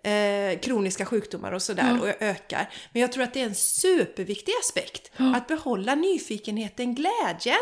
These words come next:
Speaker 2: Mm,
Speaker 1: För det
Speaker 2: mm.
Speaker 1: är ju så, det har vi pratat om också, hur negativa tankar,
Speaker 2: Ja.
Speaker 1: eh, påverkar hela vårt system. Så att
Speaker 2: Ja.
Speaker 1: det, det är ju livsviktigt
Speaker 2: Ja.
Speaker 1: att hålla sig nyfiken och positiv i, i livet, rent ut sagt. Om man nu vill leva ett långt och lyckligt liv.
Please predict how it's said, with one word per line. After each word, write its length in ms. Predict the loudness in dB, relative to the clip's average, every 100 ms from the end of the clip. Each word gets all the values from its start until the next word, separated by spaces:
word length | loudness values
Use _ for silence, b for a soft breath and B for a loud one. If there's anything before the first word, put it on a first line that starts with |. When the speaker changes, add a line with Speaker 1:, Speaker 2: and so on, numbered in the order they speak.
| 4
Speaker 2:
Mm, 280 | 6 6 4
Speaker 1:
För 80 | 2
det 80 | 4
Speaker 2:
mm. 120 | 6 4
Speaker 1:
är 40 |
ju 80 | 2
så, 200 | 0 0
det 80 | 0
har 100 | -2
vi 120 | -4
pratat 380 | -2 -2 -2 -2
om 100 | -4
också, 240 | -4 -8
hur 380 | -6 -2 -2 0
negativa 680 | 0 0 2 0 0 -4 -4
tankar, 600 | -4 -4 -4 -4 -4 -4 B
Speaker 2:
Ja. 140 | 0 0
Speaker 1:
eh, 60 | -2
påverkar 540 | -2 0 0 -2 -2
hela 340 | -4 -2 -2 -4
vårt 320 | -8 -8 -6
system. 560 | -4 -4 0 2 2 2
Så 140 | 2
att 120 | 4 4
Speaker 2:
Ja. 60 |
Speaker 1:
det, 100 | 0
det 100 | -4
är 40 | -4 -4
ju 120 | -4
livsviktigt 1040 | -2 -2 0 -2 0 -2 -2 -2 -2 -4 -16 b
Speaker 2:
Ja. 140 | 4 4
Speaker 1:
att 60 | 4
hålla 240 | 2 2
sig 400 | 2 0 0 -2 B B
nyfiken 680 | 0 0 -2 -8 -6 -6 -6
och 120 | -6
positiv 500 | -8 -8 -6 -6 -6
i, 200 | -6 -6
i 180 | -4 -2
livet, 460 | -2 -4 -6 -10 -12 -6
rent 280 | -2 -2 -4
ut 60 |
sagt. 220 | -6 -2 2
Om 120 | 2
man 120 | 4
nu 80 | 2
vill 140 | 2
leva 220 | 0 0 0
ett 120 | 2
långt 440 | 2 2 -2 -8 -6
och 180 | -4
lyckligt 460 | -2 -4 -6 -10 -6
liv. 260 | -6 -8